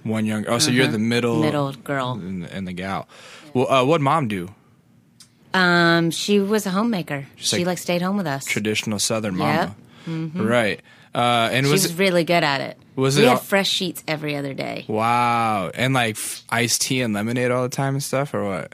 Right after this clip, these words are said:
Speaker 2: Uh, she wasn't so much of a cook.
Speaker 1: Oh.
Speaker 2: She didn't love that.
Speaker 1: She's not a cook?
Speaker 2: Mm-mm.
Speaker 1: I picture a Southern mother being, like,
Speaker 2: I'm the cook.
Speaker 1: so good at cooking.
Speaker 2: I'm the cook.
Speaker 1: Where'd
Speaker 2: I
Speaker 1: you
Speaker 2: could
Speaker 1: learn to
Speaker 2: fry
Speaker 1: cook
Speaker 2: pork
Speaker 1: from, then?
Speaker 2: chops.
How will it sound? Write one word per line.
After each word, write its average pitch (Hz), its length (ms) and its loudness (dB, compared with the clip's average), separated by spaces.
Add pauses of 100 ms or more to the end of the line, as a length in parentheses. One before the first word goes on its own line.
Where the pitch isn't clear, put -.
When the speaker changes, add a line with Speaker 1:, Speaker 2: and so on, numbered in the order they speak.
(140)
Speaker 2:
Uh, 285 380 2
she 330 160 -6
wasn't 233 220 2
so 175 120 -2
much 151 180 0
of 135 80 -6
a 131 40 -4
cook. - 420 -6
Speaker 1:
Oh. 120 180 2
Speaker 2:
She 151 60 2
didn't 190 160 0
love 139 220 0
that. 135 240 0
Speaker 1:
She's 143 140 2
not 165 140 2
a 151 60 0
cook? 208 320 2 (160)
Speaker 2:
Mm-mm. 165 420 -2
Speaker 1:
I 156 60 0
picture 139 340 -2
a 117 60 -2
Southern 113 680 -2
mother 107 360 -4
being, 101 160 -4
like, 190 100 2
Speaker 2:
I'm 240 180 4
the 208 80 4
cook. 160 280 4
Speaker 1:
so 113 260 0
good 107 160 -2
at 95 140 -4
cooking. 98 400 -6 (180)
Speaker 2:
I'm 196 200 2
the 190 100 0
cook. 156 300 -2
Speaker 1:
Where'd 123 160 2
Speaker 2:
I 123 40 -2
Speaker 1:
you 123 60 2
Speaker 2:
could 117 60 2
Speaker 1:
learn 120 80 2
to 180 60 4
Speaker 2:
fry 170 120 4
Speaker 1:
cook 160 160 2
Speaker 2:
pork 180 140 0
Speaker 1:
from, 214 80 -2
then? 185 180 2
Speaker 2:
chops. - 180 -12